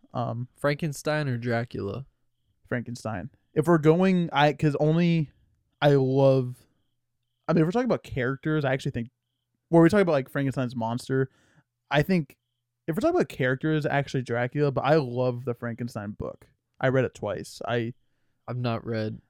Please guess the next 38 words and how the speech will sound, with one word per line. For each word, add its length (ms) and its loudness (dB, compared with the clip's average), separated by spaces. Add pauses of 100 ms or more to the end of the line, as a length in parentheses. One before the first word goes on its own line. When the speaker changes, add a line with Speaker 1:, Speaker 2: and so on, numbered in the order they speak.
Speaker 2:
either 240 -4
book. 200 -6
Speaker 1:
It's, 120 2
like, 120 6
one 160 4
of, 140 2
it's, 140 2
like, 140 2
top 260 2
ten 240 -4
favorite 220 -6
books 260 -12
for 100 -12
me, 140 -10
maybe. 340 -10
So, 160 -10
uh, 220 -6 (880)
Speaker 2:
Really? 120 0 (120)
Speaker 1:
Frank-, 100 -8
Frankenstein's 460 -4
my 60 -10
favorite. 240 -10 (580)
Speaker 2:
That's 100 -18
very 260 -2
interesting. 440 -10
I 80 -10
did 120 -12
not 200 -16
know 120 -12 (1800)
that. 60 -4
Um, 340 -2
I 80 -2
would 120 -4
probably 240 -6
have 140 -8
to 100 -8
go 280 -2
with, 380 -6